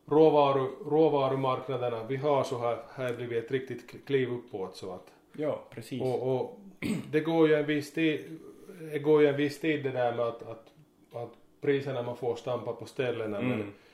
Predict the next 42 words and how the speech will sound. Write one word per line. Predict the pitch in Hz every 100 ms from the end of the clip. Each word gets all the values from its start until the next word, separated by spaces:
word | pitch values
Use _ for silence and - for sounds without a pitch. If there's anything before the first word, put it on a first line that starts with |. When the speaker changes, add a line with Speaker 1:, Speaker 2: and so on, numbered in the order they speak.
| _ _ 117
Speaker 1:
och, | 107
och, | 123 123 117 113 107 120 113 120
och, | 120
och | 131
det | 139
finns | 151 160 156 156
ju, | 143 131 - -
man | 143
kan | 143 151
ju | 147
effektivisera | 147 147 139 - 131 131 131 123
produktionen | 120 127 123 147 143 127 120
och | 117 - - _
producera | 135 131 127 131 123
flera | - 139 123 131 120
enheter, | 120 104 104
och | 104
det | 139
här, | 139 135
det |
har | 135
vi | 113
gjort | 110 143 151 -
här, | 139 131
och, | 123 - - _ _ _ -
men | 131
det, | 135 120
det | 139 139
finns | 139 135
Speaker 2:
Ja. | 147
Speaker 1:
ju | 127
också | - 147
en, | 139
en | 143 143
gräns, | 156 143 135 -
gräns | - 139 123 -
för | 113
det | 113
här, | 101 98
så | 120
att, | 98 -
att | 98 104 -